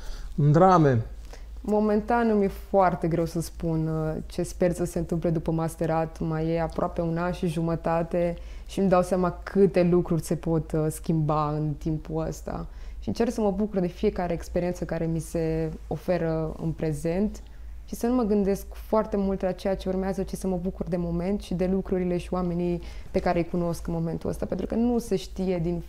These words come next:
Speaker 2: fiecare experiență pe care o trăiesc ce va fi în viitor.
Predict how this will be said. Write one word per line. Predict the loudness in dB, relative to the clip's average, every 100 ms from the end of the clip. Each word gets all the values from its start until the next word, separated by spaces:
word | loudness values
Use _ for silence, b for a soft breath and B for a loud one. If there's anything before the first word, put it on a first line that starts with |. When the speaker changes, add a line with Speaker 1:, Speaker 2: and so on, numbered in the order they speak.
| -4
Speaker 2:
fiecare | 2 2 2 -2
experiență | -4 -4 -2 0 0 -2 -6 -8 -6
pe | -2
care | 0 0
o |
trăiesc | -2 -2 -2 -6 b b b b
ce | -6 0
va | 0
fi | 2 0
în | 0
viitor. | -2 -2 -6